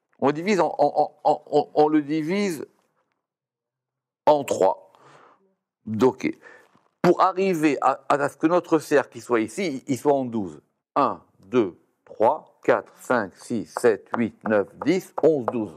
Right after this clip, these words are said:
Besséder ? Donc, si vous coupez en quatre, vous avez à chaque fois trois. On est d'accord ou pas ? C'est très bien.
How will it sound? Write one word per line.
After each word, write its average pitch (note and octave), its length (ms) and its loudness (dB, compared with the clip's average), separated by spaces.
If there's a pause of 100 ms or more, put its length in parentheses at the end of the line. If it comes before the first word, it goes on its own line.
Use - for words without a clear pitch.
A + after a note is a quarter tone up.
(420)
Besséder ? F3 560 0 (360)
Donc, B2+ 300 0
si F#3+ 300 -2
vous C#3+ 180 0
coupez C#3+ 540 0 (360)
en A#2+ 140 2
quatre, F3 420 -2 (260)
vous C3+ 200 2
avez C3 340 0
à D3 100 2
chaque B2+ 260 -2
fois E3+ 320 0 (360)
trois. - 420 0 (160)
On G#2 120 -8
est C3+ 40 -2
d'accord D3+ 280 0
ou - 60 0
pas ? - 280 -4 (220)
C'est C#3+ 100 0
très A#2+ 220 0
bien. F2 240 -12